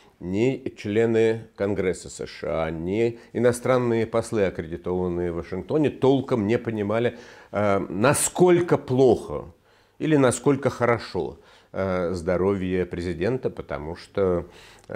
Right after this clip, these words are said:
Эдит Уилсон сумела выстроить такую вот информационную, э, броню вокруг,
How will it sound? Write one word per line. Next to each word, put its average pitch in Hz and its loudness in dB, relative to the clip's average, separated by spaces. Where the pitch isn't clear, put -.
Эдит 113 4
Уилсон 147 2
сумела 120 2
выстроить 113 -2
такую 95 -4
вот 82 -6
информационную, 127 4
э, 104 2
броню 110 2
вокруг, 78 -8